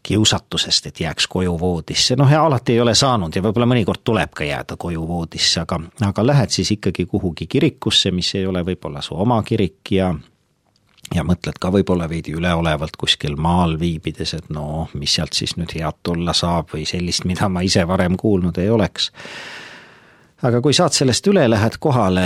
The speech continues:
siis tavaliselt minuga juhtub küll see, et juba esimeste laulude ja sõnade ajal ma saan aru, et see on,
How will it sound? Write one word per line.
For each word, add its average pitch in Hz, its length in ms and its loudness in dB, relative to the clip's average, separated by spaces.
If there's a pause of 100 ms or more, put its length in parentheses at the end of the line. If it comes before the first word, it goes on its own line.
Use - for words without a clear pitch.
siis 95 240 0
tavaliselt 98 480 2
minuga 101 320 4
juhtub 92 380 2
küll 92 180 0
see, 92 160 2
et 85 120 -6
juba 92 200 2
esimeste 90 560 2
laulude 85 480 0
ja 78 160 -4
sõnade 143 460 -2
ajal 76 260 -4
ma 78 100 -6
saan 80 240 -4
aru, 78 240 -4
et - 140 -6
see - 180 -2
on, 78 220 -8